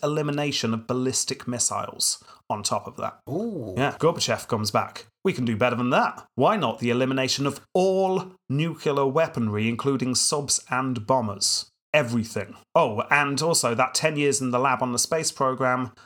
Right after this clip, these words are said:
Speaker 1: I'm willing to negotiate a bit on that. I can be a little bit flexible." And there, on the brink of the most sweeping arms control agreement in history, Reagan backed down.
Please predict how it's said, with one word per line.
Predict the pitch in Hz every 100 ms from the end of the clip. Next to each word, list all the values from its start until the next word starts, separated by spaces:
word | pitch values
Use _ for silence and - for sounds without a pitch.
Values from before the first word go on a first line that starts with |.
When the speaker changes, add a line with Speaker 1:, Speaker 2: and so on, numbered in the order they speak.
| _ -
Speaker 1:
I'm | 170
willing | 175 175 160
to | 156
negotiate | 147 156 143 - 113 110 107
a |
bit | 101 98 -
on | 117 98
that. | 110 131 -
I | 131
can | 113 127
be | 131
a |
little | 131 123
bit | 123
flexible." | - 110 - - - - _ -
And | 120 110 107
there, | 208 117 120 120 -
on | 120 117
the |
brink | 113 156 175
of | 160 -
the | 135
most | 131 -
sweeping | - 160 165 160 156
arms | 156 147 139 131
control | 127 120 139 127
agreement | 110 127 120 117 -
in | 117
history, | 107 - 175 - - 120 104 107 107 104 - - _ 113
Reagan | 117 110 107 104
backed | 101 -
down. | 104 85